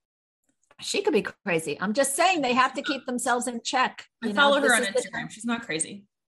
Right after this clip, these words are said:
Speaker 1: This is, like, the big test, you know? It's, it's when all the stuff comes in at you, whether or not you guys, uh, can handle it. So I hope they, all I'm saying is I wish them well. I hope they do.
Speaker 2: As do I.
Speaker 1: There you have it.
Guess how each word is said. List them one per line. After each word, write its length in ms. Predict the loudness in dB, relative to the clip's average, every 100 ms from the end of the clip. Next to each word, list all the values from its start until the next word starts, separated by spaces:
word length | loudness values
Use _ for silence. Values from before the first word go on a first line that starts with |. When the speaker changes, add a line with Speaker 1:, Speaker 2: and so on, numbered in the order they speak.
| -6
Speaker 1:
This 440 | -4 -4 -12 -8 -4
is, 160 | 2
like, 200 | 2 4
the 80 | 2
big 280 | 4 2 0
test, 540 | -2 -2 -2 -6 -8
you 140 | -8 -6
know? 260 | -4 -4
It's, 180 | -6 -8
it's 240 | -6 -6
when 200 | -4 0
all 680 | 6 6 8 6 6 4 0
the 80 | -2
stuff 320 | -2 -2 -4
comes 240 | -4 -2 -2
in 120 | -2
at 300 | -2 -4 -6
you, 120 | -6
whether 320 | -4 -2 -2
or 40 | 0
not 260 | 0 0
you 80 | -4
guys, 420 | -4 -4 -4 -6 -4
uh, 300 | -2 -4 -6
can 160 | -8 -6
handle 300 | -6 -8 -12
it. 100 | -12
So 100 | -8 -2
I 60 |
hope 240 | 0 0 0
they, 220 | -2 -4 -4
all 120 | -2
I'm 60 |
saying 300 | -2 -4 -2
is 100 | 0
I 80 | 2
wish 220 | 0 0
them 180 | -2 -2
well. 240 | 0 -2 -2
I 80 |
hope 240 | -6 -10 -12
they 140 | -10
do. 400 | -8 -8 -8 -10 _ _ -10
Speaker 2:
As 220 | -8 -6
do 160 | -6 -6
I. 280 | -10 -20 _ _ _ _ _ _ _ _ _ -4
Speaker 1:
There 180 | -2
you 140 | 0 0
have 300 | -2 -2 -4
it. 140 | -10